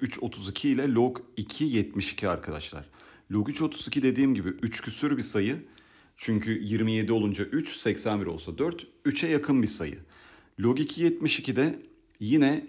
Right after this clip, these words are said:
eğer altmış dört olsaydı altı, e, at-, yüz yirmi sekiz olsaydı yedi diyecektik. O zaman bu da altı küsür bir sayı. Yani üç küsürle altı küsür arasındaki sayılar. Dört,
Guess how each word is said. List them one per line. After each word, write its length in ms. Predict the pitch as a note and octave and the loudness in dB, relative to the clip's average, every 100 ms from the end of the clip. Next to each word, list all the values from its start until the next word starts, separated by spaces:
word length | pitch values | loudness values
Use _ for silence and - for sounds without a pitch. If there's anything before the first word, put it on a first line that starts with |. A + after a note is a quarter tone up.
| - | 2
eğer 320 | A#2 B2 B2 | 4 4 2
altmış 400 | A#2+ A#2 - - | 0 -2 -6 -2
dört 240 | B2+ B2 A#2+ | 0 0 2
olsaydı 420 | A2 - G2+ F2+ D#2 | 0 2 0 0 0
altı, 540 | F#2+ F2 - E3+ G3 - - - - _ - | 0 0 -2 -6 -6 -12 -20 -20 -20 _ -4
e, 400 | G#2 G2 F#2+ G2 - | 0 2 2 -2 0
at-, 280 | D3+ D3 - - - - | 2 2 -2 -10 -12 -8
yüz 280 | B2 D3+ - | 0 0 2
yirmi 200 | D3+ C3+ | 4 4
sekiz 340 | C3+ C3+ A#2 | 2 0 0
olsaydı 800 | A2 G2 F#2 F#2+ F2+ - F#3+ - - - | 2 0 0 -6 -4 -4 -4 -6 -14 -2
yedi 320 | C#3+ D3+ C3 | 4 4 4
diyecektik. 540 | A2+ F2 E2 - - | 2 0 -6 -10 -6
O 80 | - | -4
zaman 340 | C3 C#3 C3+ C3+ | 0 2 4 2
bu 80 | |
da 60 | D3+ | 2
altı 360 | - C3+ C3 - | 6 6 4 -2
küsür 340 | A#2 A#2+ G#2+ | -8 -2 -2
bir 60 | F2 | -2
sayı. 300 | - F#2+ C3 | -4 -2 2
Yani 340 | C3+ A#2+ A#2+ - | 4 4 2 -2
üç 300 | D3+ - - | -4 -4 -6
küsürle 460 | - A2 A2 G2 D3 | -6 -4 -4 -2 2
altı 360 | C3 C3 B2+ | 4 4 2
küsür 280 | - - A2+ | -6 -4 0
arasındaki 520 | G2 E2+ - F#2 F#2+ | 0 -2 -4 -4 -2
sayılar. 640 | - B2+ G#2 E2 C#2+ - | -2 0 0 0 -4 -4
Dört, 420 | A#2 A2 A2+ - | 2 4 2 -4